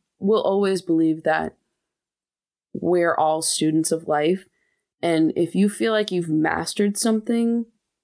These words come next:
then you're not going deep enough." You know what I mean? Like, there's always, always, always something to learn, even if it's just a change in perspective on something. You know, it could be that small or that big,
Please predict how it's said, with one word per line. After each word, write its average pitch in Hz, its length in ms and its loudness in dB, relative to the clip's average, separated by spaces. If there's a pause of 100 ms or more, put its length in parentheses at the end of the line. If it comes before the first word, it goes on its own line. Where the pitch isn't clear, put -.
(680)
then 170 360 2
you're 165 120 2
not 180 240 2
going 160 300 0
deep 151 240 -6
enough." - 440 -4 (1000)
You 175 120 2
know 165 100 2
what 160 100 2
I 160 80 0
mean? 156 380 0
Like, 165 180 0
there's 180 240 0 (120)
always, 196 520 0
always, 170 400 0
always 165 340 -2
something 160 320 -2
to 151 140 -2
learn, 151 420 0 (800)
even 208 260 2
if 190 140 -2
it's 165 160 -4
just 165 320 -2
a 160 60 -2
change 156 400 -2
in 165 140 -2
perspective 151 640 -4
on - 180 -6
something. - 640 -8 (180)
You 170 140 2
know, 156 160 2
it 160 80 -4
could 160 140 -4
be 156 240 0
that 156 340 -4
small 156 500 -2 (680)
or 175 80 0
that 165 220 0
big, 233 340 -2